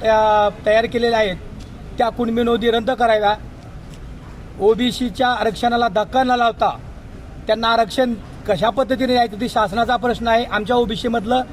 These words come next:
त्यांना एकही टक्का आरक्षण देता येणार नाही आणि ते दिलं जाणार नाही.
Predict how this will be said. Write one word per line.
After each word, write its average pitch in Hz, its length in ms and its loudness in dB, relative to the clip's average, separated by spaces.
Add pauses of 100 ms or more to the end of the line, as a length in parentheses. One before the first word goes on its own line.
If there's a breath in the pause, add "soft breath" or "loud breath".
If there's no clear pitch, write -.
(300 loud breath)
त्यांना 226 200 2
एकही 233 300 2
टक्का 247 260 -2
आरक्षण 233 400 0
देता 220 280 2
येणार 226 320 2
नाही 247 320 0
आणि 208 140 -2
ते 226 160 0
दिलं 220 300 0
जाणार 220 300 2
नाही. 185 260 -2